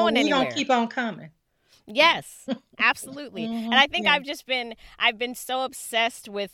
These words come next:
Speaker 1: I, I found this book called Afrofuturism, um, and it,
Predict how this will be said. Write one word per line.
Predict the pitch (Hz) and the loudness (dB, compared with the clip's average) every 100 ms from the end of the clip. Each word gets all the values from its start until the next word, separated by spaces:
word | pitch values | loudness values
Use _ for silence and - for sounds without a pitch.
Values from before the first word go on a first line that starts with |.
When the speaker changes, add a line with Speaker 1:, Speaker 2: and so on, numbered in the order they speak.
| - | -4
Speaker 1:
I, | 196 180 | -2 -2
I | 185 | -4
found | 190 - 202 208 | -6 -4 -6 -4
this | 214 - | -8 -10
book | 190 180 _ | -8 -8 _
called | - 185 196 - | -8 -6 -4 -4
Afrofuturism, | 175 - 156 - 170 - 151 151 143 139 143 - _ _ _ - | -4 -4 -10 -12 -14 -12 -12 -12 -12 -14 -16 -20 _ _ _ -12
um, | 165 156 156 151 - | -8 -8 -8 -14 -12
and | 160 160 156 - _ - | -10 -10 -12 -16 _ -16
it, | 180 | -16